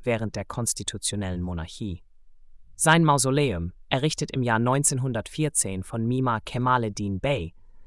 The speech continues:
ist das letzte der osmanischen Dynastie in Istanbul und das einzige Sultan-Mausoleum außerhalb der Stadtmauern.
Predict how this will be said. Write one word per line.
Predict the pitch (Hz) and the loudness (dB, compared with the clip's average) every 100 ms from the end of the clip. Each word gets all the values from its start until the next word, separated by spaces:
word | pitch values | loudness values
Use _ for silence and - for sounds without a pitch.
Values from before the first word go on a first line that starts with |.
| - | 2
ist | 180 190 | 4 6
das | 180 | 4
letzte | 160 170 - - 98 | 6 4 4 -2 -2
der | 113 | 0
osmanischen | - - 127 131 117 117 | 4 4 4 2 0 -2
Dynastie | 113 104 - - 135 | -2 0 0 0 -2
in | 101 | -4
Istanbul | - 135 - 95 82 80 90 - | 0 0 0 -4 -4 -6 -8 -6
und | 147 143 | -2 0
das | - | 2
einzige | - 165 165 156 143 | 4 4 2 0 0
Sultan-Mausoleum | 135 127 120 104 98 98 98 95 92 92 - | 0 0 -2 -2 -2 -2 -2 -2 -2 -4 0
außerhalb | 120 - 101 90 | 0 0 -2 -6
der | - | -6
Stadtmauern. | 85 127 - 87 82 78 85 | -4 -4 -4 -6 -6 -6 -8